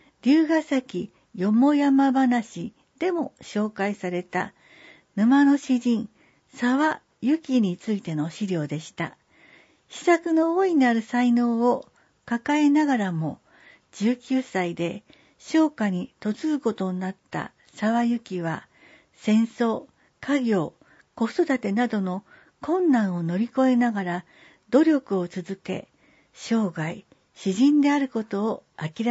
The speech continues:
めませんでした。晩年の沢由紀によるメダカの浴衣という詩は、とても切なく、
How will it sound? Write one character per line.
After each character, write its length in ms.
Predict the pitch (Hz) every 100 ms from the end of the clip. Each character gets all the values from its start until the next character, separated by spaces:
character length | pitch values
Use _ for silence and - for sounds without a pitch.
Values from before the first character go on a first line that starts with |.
| 240
め 140 | 233
ま 160 | 233 226
せ 180 | - 240
ん 100 | 185
で 100 | 160
し 160 | -
た。 220 | - 151 - _ _ _ - - _ _ _ _
晩 320 | 202 285 349
年 180 | 349 349
の 120 | 349
沢 300 | 330 302 311
由 160 | 302 302
紀 180 | 302 214
に 160 | 175
よ 120 | 170
る 240 | 160 147 - _ _ _ _
メ 140 | 160 208
ダ 140 | 262
カ 140 | 262
の 120 | 247 240
浴 140 | 226
衣 380 | 233 226 - - - _ _ _
と 160 | 240
い 100 | 233 233
う 100 | 226
詩 200 | - 214
は、 240 | 208 214 _ _ _ _ _
と 140 | 233
て 160 | 233 330
も 140 | 330
切 280 | 311 294 302
な 160 | 294 302
く、 280 | 220 220